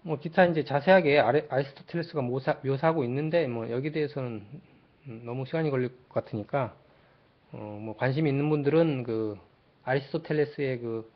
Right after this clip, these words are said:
아테네 정치 제도사 그 책을 보시기 바랍니다. <clears throat> 이런,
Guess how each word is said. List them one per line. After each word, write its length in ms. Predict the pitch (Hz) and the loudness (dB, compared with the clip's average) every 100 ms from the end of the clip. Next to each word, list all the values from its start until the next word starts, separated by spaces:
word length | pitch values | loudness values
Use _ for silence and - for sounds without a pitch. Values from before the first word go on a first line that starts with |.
| - | -14
아테네 400 | - 127 165 160 | -4 -2 2 0
정치 300 | 135 131 127 | 0 -2 -4
제도사 760 | 135 135 143 139 123 113 110 104 | -6 -4 -2 0 0 2 0 -4
그 100 | - | -12
책을 580 | - 151 135 113 156 120 | -8 -6 -4 -8 -10 -12
보시기 440 | 113 123 131 117 110 | -8 -8 -6 -6 -6
바랍니다. 580 | 104 104 104 98 113 - _ _ - - - - - - - _ - | -8 -8 -8 -2 -2 -4 _ _ -20 -20 -20 -20 -20 -20 -20 _ -16
<clears throat> 540 | 131 123 190 - - _ _ _ _ _ _ _ 571 _ _ 440 _ _ _ _ _ _ _ _ _ _ _ _ _ _ _ _ _ _ _ _ _ _ _ _ _ - | -6 -4 -6 -12 -20 _ _ _ _ _ _ _ -20 _ _ _ _ _ _ _ _ _ _ _ _ _ _ _ _ _ _ _ _ _ _ _ _ _ _ _ _ -8
이런, 560 | 185 208 233 233 233 | 2 6 6 6 4